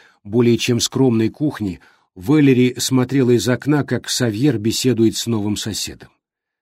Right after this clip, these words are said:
На вид мужчина соответствовал всем ее представлениям о жильце огромного дома. Белый,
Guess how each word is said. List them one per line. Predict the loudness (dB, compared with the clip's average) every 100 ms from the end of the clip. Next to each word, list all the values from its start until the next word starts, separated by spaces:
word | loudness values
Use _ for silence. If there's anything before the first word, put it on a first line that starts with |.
| _
На | -4
вид | -2 0
мужчина | 2 0 2 2 2
соответствовал | 2 -2 -2 -2 -2 0 0 0
всем | 0 2 4
ее | 4
представлениям | 2 -4 -2 -2 2 4 6 6
о | 4
жильце | 2 0 0 -2 -2
огромного | -2 -2 0 0 0 -4
дома. | -8 -12 -14 -20 _ _ _ _
Белый, | 0 2 4 2 0 -6